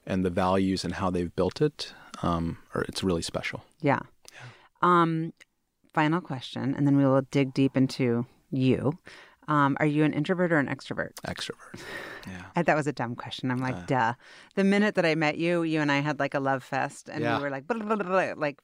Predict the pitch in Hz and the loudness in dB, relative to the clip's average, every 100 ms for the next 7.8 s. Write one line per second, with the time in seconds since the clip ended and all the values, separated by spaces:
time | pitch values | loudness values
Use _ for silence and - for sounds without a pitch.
0 | - 123 139 - 165 151 160 147 143 139 | -4 -2 -2 -4 0 0 0 -4 -4 -4
1 | 139 - - 170 147 - 156 151 139 135 | -6 -10 -10 -4 -4 -2 -2 0 0 2
2 | 131 170 - 143 139 143 170 170 185 180 | 0 -2 -6 -6 -2 -2 -2 0 2 2
3 | 170 151 - 139 139 - 143 151 160 151 | 2 -2 -6 -8 -8 -2 0 2 0 -2
4 | - 127 113 110 101 95 117 104 98 101 | -2 2 4 4 4 0 0 0 0 -2
5 | - 110 107 98 98 98 - - 104 - | -2 -2 0 2 2 0 -2 -2 -4 -4
6 | 101 - 98 95 92 92 98 135 98 92 | -6 -2 0 2 0 2 2 0 2 2
7 | 95 104 101 95 92 92 90 | 2 2 2 4 2 2 -2